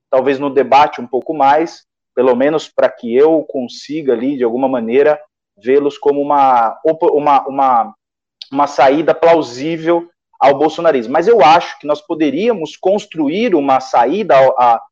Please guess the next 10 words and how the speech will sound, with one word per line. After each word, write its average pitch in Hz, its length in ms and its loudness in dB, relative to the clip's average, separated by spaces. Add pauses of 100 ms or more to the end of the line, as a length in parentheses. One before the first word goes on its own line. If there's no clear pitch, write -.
(400)
é, 117 200 2
do 127 100 -6
bolsonarismo 131 800 -2 (720)
e, 151 80 -16 (120)
e 165 80 -4
não 233 280 4
necessariamente 190 1000 0
isso 185 220 -10
implica 175 480 -4
dizer, 135 500 0